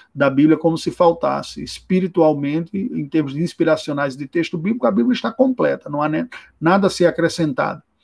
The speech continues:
Mas eles deram esse nome para dizer o seguinte: a missão não foi cumprida. Ainda nos resta dar testemunho de Cristo até os confins da terra.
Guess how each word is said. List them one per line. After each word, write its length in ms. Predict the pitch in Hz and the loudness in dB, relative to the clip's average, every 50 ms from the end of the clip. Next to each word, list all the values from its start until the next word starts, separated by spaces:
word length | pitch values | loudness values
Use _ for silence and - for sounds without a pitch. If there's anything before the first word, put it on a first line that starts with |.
| _ _ _ _ _ _ _ _ | _ _ _ _ _ _ _ _
Mas 160 | - 160 151 143 | 2 2 4 6
eles 240 | 214 226 226 190 | 6 6 6 6
deram 240 | 156 202 202 202 202 | 6 4 4 4 4
esse 200 | 196 190 - 190 | 2 0 0 2
nome 280 | 180 175 180 196 214 202 | 2 4 4 4 2 0
para 140 | 185 196 180 | -2 -2 0
dizer 140 | 165 190 | 0 0
o 40 | 190 | 0
seguinte: 480 | 190 - 196 165 156 151 139 147 139 - _ - - - | 0 -2 -4 -4 -4 -4 -6 -8 -12 -14 _ -20 -10 -4
a 100 | - 170 | -2 2
missão 380 | 180 196 185 - - 208 208 214 | 2 2 2 0 0 -2 0 2
não 160 | 220 233 214 | 2 2 0
foi 220 | - - 214 220 | 0 -2 -2 -2
cumprida. 640 | - 240 240 240 - - 175 190 202 170 147 131 - _ _ _ _ _ _ _ _ _ _ _ | 0 0 0 0 0 -2 -2 -2 -2 -4 -6 -8 -10 _ _ _ _ _ _ _ _ _ _ _
Ainda 280 | - 151 165 175 185 202 | -2 0 2 2 2 2
nos 200 | 202 202 185 - | 2 0 0 -2
resta 420 | 170 170 196 220 233 220 - 185 | 0 0 0 0 -2 -2 -4 -6
dar 260 | 160 165 175 170 151 - | -4 -2 -2 -2 -4 -6
testemunho 520 | - - - - 180 151 151 156 156 160 | -10 -10 -8 -8 -8 -6 -6 -6 -6 -6
de 100 | 151 139 | -8 -8
Cristo 300 | - 156 160 160 - 175 | -8 -8 -8 -6 -6 -6
até 180 | 151 - 165 165 | -4 -4 -4 -4
os 140 | 170 170 | -4 -6
confins 400 | - 190 180 165 - 190 170 156 | -8 -10 -10 -10 -10 -10 -8 -6
da 140 | - 151 139 - | -4 -4 -4 -4
terra. 440 | _ - 151 147 143 - 156 - | _ -6 -4 -4 -6 -6 -10 -16